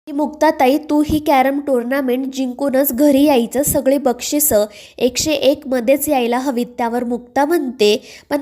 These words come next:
आता तर माझं लग्न झालं आहे ना, मग मी तुमच्याकडून कशी खेळणार?" आणि मुक्ताचं ते बोलणं ऐकून माधवी आणि मिहिका तिच्यावर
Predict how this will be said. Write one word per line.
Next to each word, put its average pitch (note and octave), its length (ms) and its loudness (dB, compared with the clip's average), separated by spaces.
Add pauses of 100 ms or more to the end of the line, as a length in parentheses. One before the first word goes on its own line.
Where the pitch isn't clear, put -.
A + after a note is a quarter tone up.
आता B3 260 -2
तर C#4+ 180 -2
माझं C#4 280 0
लग्न B3 380 0
झालं D4+ 300 2
आहे C#4 320 2
ना, A3 200 0 (360)
मग C#4 120 0
मी C4 180 2
तुमच्याकडून D#4+ 680 0
कशी D4 400 -2
खेळणार?" A3+ 480 2 (200)
आणि C4 120 -2
मुक्ताचं B3 560 -2
ते D4+ 60 0
बोलणं A#3+ 380 2 (100)
ऐकून B3 460 2 (380)
माधवी B3 540 2 (100)
आणि C4+ 220 -2
मिहिका C4 460 0
तिच्यावर C4+ 480 0